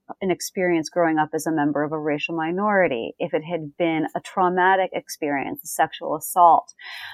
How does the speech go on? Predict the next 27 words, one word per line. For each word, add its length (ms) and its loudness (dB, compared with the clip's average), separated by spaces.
um, 580 8
you 120 0
know, 160 2
any, 400 10
any 240 12
of 80 6
a 80 6
number 380 4
of 100 0
things, 600 -4
there 300 8
would 240 8
have 260 -4
been 520 4
not 380 6
just 220 -4
an 100 0
enormous 500 2
amount 400 0
of, 200 -2
of 200 0
sympathy 1000 -2
and 140 -4
validation 840 0
for 100 -6
her, 420 -6
because 720 0